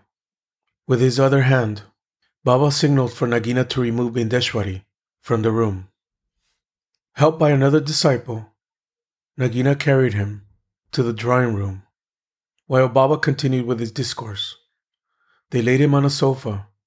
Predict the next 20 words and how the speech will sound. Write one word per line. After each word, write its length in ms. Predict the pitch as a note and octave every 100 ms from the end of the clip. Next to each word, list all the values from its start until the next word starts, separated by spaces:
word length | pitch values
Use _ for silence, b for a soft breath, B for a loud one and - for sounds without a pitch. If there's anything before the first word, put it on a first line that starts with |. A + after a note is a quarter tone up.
| _ _ _
where 140 | - B2
he 80 | A#2
continued 480 | C3 A#2+ B2+ B2
to 100 | -
mutter, 440 | A#2 A#2 A2 G2+ - _ _ _
"No, 320 | B2 A#2+ G2+
no," 460 | G2+ A#2+ A2+ G#2 - _ _ _ _ _ -
and 180 | B2+
other 240 | - C#3 D3
words 280 | C3 A#2 A#2+
that 100 | A2+
no 100 | A2+
one 160 | A#2
could 160 | - G#2+
understand. 640 | G#2+ G#2 - G#2 F#2 F#2+ _ _ _ _ _ _ _ _ _ _ -
At 120 | C3
the 100 | C#3
end 140 | C#3+ E3+
of 80 |
the 80 | E3+